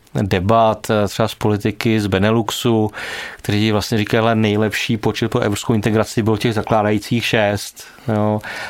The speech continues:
Pak možná ještě třeba jako dvě, tři země, ale všechno nad devět, deset už je složité. Jo. Takže ta emoce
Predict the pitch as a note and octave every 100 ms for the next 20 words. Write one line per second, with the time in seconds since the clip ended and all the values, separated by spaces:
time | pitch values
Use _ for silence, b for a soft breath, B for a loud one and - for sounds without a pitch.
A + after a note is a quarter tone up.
0 | B A2+ G#2+ G#2+ A2 G#2+ G2+ - G#2 A2
1 | G2+ A#2+ G#2+ G#2 - B2 A2+ G#2 A2 A2
2 | A2+ - A#2 - A2+ A#2 A2 G#2+ A2 G#2
3 | A2 G#2+ - A#2 A2 A#2 - A2+ A2+ -
4 | - - - _ - - G2 - - B
5 | B B B - G2 A2+ C#3 A#2+ C3+ -
6 | D3+ C#3+ C3+